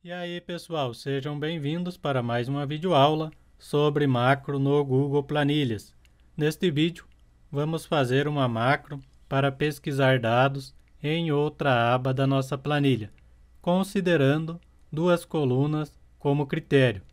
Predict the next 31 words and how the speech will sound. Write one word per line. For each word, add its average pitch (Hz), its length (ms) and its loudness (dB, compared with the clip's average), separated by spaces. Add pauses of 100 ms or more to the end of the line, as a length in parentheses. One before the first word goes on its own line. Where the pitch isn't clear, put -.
(440)
Neste 135 320 0
exemplo, 165 480 0 (420)
eu 123 120 -4
vou 135 160 0
considerar 127 760 0 (260)
a 131 120 -6
coluna 123 520 0
do 123 120 2
I 151 80 0
D 143 340 4 (560)
como 123 240 -4
um 123 60 -4
critério 120 440 -2
de 117 80 -8
pesquisa 175 640 -4 (380)
e 165 80 -8
também 165 400 0
uma 170 180 0
coluna 156 640 2 (480)
referente 139 960 0 (220)
a 139 160 2
C 135 280 0
P 143 220 0
F. 117 400 0 (1120)
Eu 139 140 -6
vou 123 160 -4
digitar 123 680 0 (140)
na 120 140 -8
célula 117 320 -6
B 131 120 -2
três, 175 460 -4